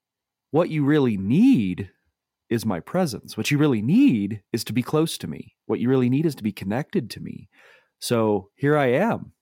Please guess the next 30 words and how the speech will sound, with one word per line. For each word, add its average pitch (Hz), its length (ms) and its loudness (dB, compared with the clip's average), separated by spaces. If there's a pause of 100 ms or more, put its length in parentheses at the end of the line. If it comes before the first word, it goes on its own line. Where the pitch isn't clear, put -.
with 160 260 0
you. 92 320 -4 (1160)
And 113 440 -2 (680)
I'm 135 60 -2
not 165 160 0
gonna 127 140 -2
tell 131 300 -2
you 98 440 0 (720)
why, 120 920 0 (180)
or 117 140 0
I'm 117 100 -2
not 117 160 -2
gonna 107 120 -4
s-, - 140 -8
quickly 123 460 -2
resolve 104 720 -2
the 175 100 -2
suffering, 190 640 -4 (1080)
because 131 400 -2
being 131 440 2
with 139 240 -2
you 110 160 2
in 135 120 0
it 120 160 -4 (100)
is 120 300 0 (140)
actually 107 500 -4
the 90 120 -8
thing 98 300 -6
you 87 140 -8
need. 85 400 -10